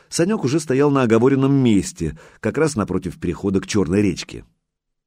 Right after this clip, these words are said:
Серёги не было. Не появился он и через пять минут, что было странно, поскольку ехать ему с Богатырского всего ничего. Может, «Жигуль» сломался? Санёк снова набрал номер, но опять безответно. Напротив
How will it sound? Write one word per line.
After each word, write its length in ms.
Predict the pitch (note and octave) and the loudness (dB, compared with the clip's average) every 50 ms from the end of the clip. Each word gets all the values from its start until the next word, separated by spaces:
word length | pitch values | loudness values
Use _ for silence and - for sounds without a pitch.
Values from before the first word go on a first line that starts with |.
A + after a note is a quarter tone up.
| _ _ _ _ _ | _ _ _ _ _
Серёги 380 | - - A#2+ G2 E2 D#2 D#2+ G#2+ | -8 -4 -4 -2 -2 -2 -2 0
не 200 | C#3 E3 D3+ G#2 | 2 2 2 2
было. 320 | D#2+ D#2 C2 A#1 G#1+ - _ _ _ _ _ _ _ _ _ _ _ _ _ _ - | 0 -2 -6 -8 -12 -18 _ _ _ _ _ _ _ _ _ _ _ _ _ _ -6
Не 120 | G2+ G2+ F#2+ | -4 -4 -2
появился 500 | - F#2 F#2+ G#2+ C#3+ F3+ E3 - D#3+ E3 | 0 0 2 2 2 2 0 2 0 0
он 120 | E3+ F3 | 0 0
и 40 | E3 | -2
через 280 | - G3+ G3+ G#3+ G#3 | -2 -2 -2 -2 -2
пять 380 | - - E3 C3 B2 A2+ - - | 0 0 2 2 2 0 0 0
минут, 400 | A2 A2+ A2+ A2+ A2 G#2 - - - - - - | 0 2 2 2 2 0 -2 -8 -20 -20 -20 -20
что 200 | - - G#2 F2 | -10 -6 -4 -2
было 160 | D#2+ F2 F2 | -2 -2 -4
странно, 440 | D#2 - - F#2 A#2 D3 D#3+ D3 F#2 | -4 -4 -4 -2 -2 0 0 -2 -2
поскольку 420 | F2 D#2+ - - G#2 F#2+ D2+ F2 | -4 -6 -6 -4 -4 -4 -2 -2
ехать 380 | F#2 F#2 A2 A2+ G2 F#2 F2 F2 | -2 0 0 0 0 -2 -6 -6
ему 160 | F2 F2+ E2+ | -6 -6 -6
с 60 | C#2 | -8
Богатырского 720 | C2 D2 D2+ D#2+ D2+ D#2 G2+ G#2+ G#2+ - - - A2 A#2 G#2+ | -8 -10 -8 -8 -6 -6 -4 -4 -4 -6 -6 -2 -2 -2 0
всего 260 | - - G2+ E2 E2 | -2 -2 -4 -2 -2
ничего. 500 | E2 F#2 F2+ - B2+ G#2 E2+ C2+ - - _ _ _ _ _ _ _ _ _ _ _ _ _ - | -4 -4 -4 -2 -2 -2 -2 -4 -8 -12 _ _ _ _ _ _ _ _ _ _ _ _ _ -10
Может, 300 | D#2+ F2+ D#2+ D2 C#2+ - | -8 -6 -6 -8 -8 -8
«Жигуль» 300 | F#2 F2+ A#2+ - A#3 A3+ | -6 -4 -4 -4 -4 -4
сломался? 580 | - B2+ F#2+ E2+ D#2 - D#2+ - - - - _ _ _ _ _ _ _ _ _ _ _ _ _ _ _ | -4 -4 -4 -4 -6 -8 -12 -16 -18 -20 -20 _ _ _ _ _ _ _ _ _ _ _ _ _ _ _
Санёк 360 | - - C3 E3 - - - | -4 -4 -2 -2 -2 -4 -4
снова 320 | - - D#3 C3+ A2 G2 F#2+ | -2 0 2 2 2 2 2
набрал 300 | G2 F2 F2 F2+ E2+ F2+ | 0 0 -2 -2 -2 -2
номер, 440 | A#2 F3 F#3+ F#3 F#3 F3 - - - - - - - - _ - | -2 -2 0 0 0 -2 -4 -6 -12 -20 -20 -20 -20 -20 _ -8
но 240 | D#2+ F#2 B2+ F3+ G3 | -4 -4 -2 -2 -2
опять 340 | F#3+ - E2 F2+ G#2+ A#2+ B2 | -2 -2 -2 -4 -2 -2 -2
безответно. 800 | A#2+ B2 A2+ C3+ - - F2+ F2 - D#2 - - - - - _ _ _ _ _ _ _ _ _ _ _ _ _ _ _ _ _ _ _ _ - | -2 0 0 0 -2 -2 -4 -8 -8 -8 -12 -20 -20 -20 -20 _ _ _ _ _ _ _ _ _ _ _ _ _ _ _ _ _ _ _ _ -8
Напротив 580 | E2+ F2+ - F2 F#2+ G#2+ G#2+ C#3+ C#3 C#3 - | -8 -8 -4 -2 -2 -2 0 -2 -4 -4 -6